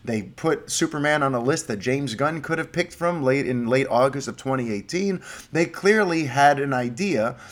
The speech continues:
that Superman was a viable property to, you know, a, a viable commodity still.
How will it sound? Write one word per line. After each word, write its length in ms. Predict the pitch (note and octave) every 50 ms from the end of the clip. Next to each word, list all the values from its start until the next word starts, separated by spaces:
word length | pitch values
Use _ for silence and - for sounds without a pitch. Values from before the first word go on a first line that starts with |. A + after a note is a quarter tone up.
| - -
that 340 | - C#3 C3 B2+ A2 - -
Superman 540 | - - F#3+ G3 G3 E3+ D3+ C#3+ C3+ C#3 C3+
was 140 | C3 C3+ B2
a 80 | B2 B2
viable 500 | A2 G2+ C3 B2+ C#3 D3 D3+ C3 C3 B2+
property 600 | B2+ - - E3 F#3 G#3+ - - A2 F2 E2 D#2+
to, 220 | - - F#2+ -
you 160 | - C3 C#3+
know, 320 | B2+ F#2+ G2+ G2+ A#2 A2+ A2+ G#2 -
a, 280 | F2 - A2+ G#2+ E2+ A#2+
a 20 | A2+
viable 500 | G#2+ C3+ C#3 D#3+ E3 D#3 D#3+ D#3 C3+ - - - _ -
commodity 800 | - D#3 C#3 C#3 C#3 C#3+ F3 G3+ G3+ F#3 - - - A2 F2+
still. 280 | E2 - - - -